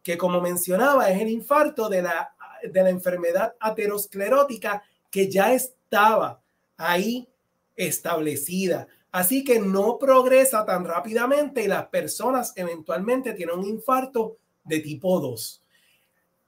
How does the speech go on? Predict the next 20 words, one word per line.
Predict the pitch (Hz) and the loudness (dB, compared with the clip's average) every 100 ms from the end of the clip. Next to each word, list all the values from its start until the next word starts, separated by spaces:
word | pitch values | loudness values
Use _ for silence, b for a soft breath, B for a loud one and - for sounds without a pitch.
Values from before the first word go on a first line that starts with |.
| _ - | _ -6
Los | 190 220 220 - | 0 2 2 -2
infartos | 220 - 202 196 262 | -6 0 2 4 4
de | 262 | 4
tipo | 269 269 269 | 2 2 4
uno | 262 269 254 214 | 6 4 0 -2
son | 202 202 214 | -2 -4 -2
más | 233 247 - 196 | -2 -2 -4 -4
de | 196 | -2
personas | 185 180 170 175 214 - | -2 -2 -4 -2 -2 -4
jóvenes. | 151 175 196 185 151 135 - | -2 0 2 0 -4 -8 -12
¿Y | 175 | -6
por | 220 220 | -2 -2
qué? | - 139 - _ _ _ - | -4 -12 -14 _ _ _ -2
Como | 190 190 | 0 0
estaba | 190 196 | 2 0
explicando, | 208 254 262 277 247 | 0 -2 2 2 2
es | 196 | -2
una | 220 226 - _ - | -2 -4 -8 _ -8
obstrucción | 214 - - 196 - - 220 254 277 - - | -6 -4 -4 -4 -4 0 4 4 2 -10 -8
aguda. | 147 139 190 190 123 | -6 -4 -4 -4 -6